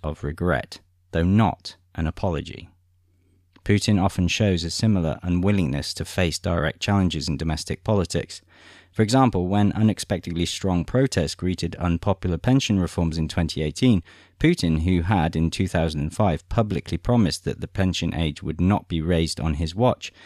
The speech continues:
at first tried to ignore them, and then rather weakly allowed his spokesman to say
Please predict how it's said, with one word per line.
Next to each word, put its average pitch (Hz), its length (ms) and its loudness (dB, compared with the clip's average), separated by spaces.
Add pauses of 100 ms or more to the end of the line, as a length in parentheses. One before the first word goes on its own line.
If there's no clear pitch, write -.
(180)
at - 120 0
first - 380 0
tried 78 220 -2
to 87 100 -4
ignore 113 320 4
them, 67 260 -4 (720)
and 98 140 2
then 90 320 4
rather 85 300 2
weakly 85 400 -2
allowed 82 420 2
his 90 140 -2
spokesman 85 480 0
to - 80 -8
say 67 280 -2